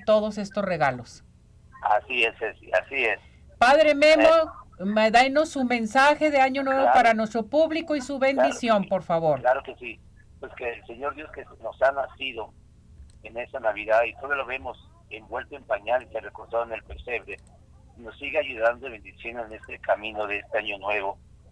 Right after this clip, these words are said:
Speaker 2: para que todos nuestros propósitos, nuestros sueños, nuestros ideales que buscamos se hagan realidad de la mano de Dios y de la Virgen Santísima, por supuesto. La bendición de Dios Todopoderoso, Padre,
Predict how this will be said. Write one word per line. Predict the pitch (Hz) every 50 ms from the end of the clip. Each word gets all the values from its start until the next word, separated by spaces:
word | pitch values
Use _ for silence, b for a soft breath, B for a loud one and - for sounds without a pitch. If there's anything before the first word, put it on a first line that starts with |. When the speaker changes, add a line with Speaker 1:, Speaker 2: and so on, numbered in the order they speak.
| - -
Speaker 2:
para | - 117 113 107
que | - - 107 -
todos | - 123 123 127
nuestros | 123 120 107 _ _ - 95 95
propósitos, | _ - 117 120 120 - - 123 - - 120 113 113
nuestros | 110 - - - - - - -
sueños, | 117 117 117 117 113 117 117 113 113
nuestros | 107 98 - - - - 101 95 - - - - _ _ - - - -
ideales | - 107 113 107 113 123 139 147 - -
que | - 113
buscamos | 104 104 - - 117 110 113 123 120 -
se | 113 113
hagan | 110 113 117 113 113
realidad | 104 95 98 98 98 101 95 95 -
de | 95 95
la | 98 104 95
mano | 98 107 107 107 107
de | 104 104 101 98
Dios | - 110 - _ - - - - - - - - - -
y | - 120
de | 113 117
la | 107 107
Virgen | 101 107 - 127 120 -
Santísima, | 104 98 95 - 113 104 - - - - -
por | - 110 -
supuesto. | - - - - - - - - - - - - - - - _ - - - -
La | - 110
bendición | 123 143 139 131 117 - 123 110 104 101
de | 101 98
Dios | 95 92 -
Todopoderoso, | 104 101 98 - 92 90 90 95 98 - - - -
Padre, | 113 104 104 95 92 90 90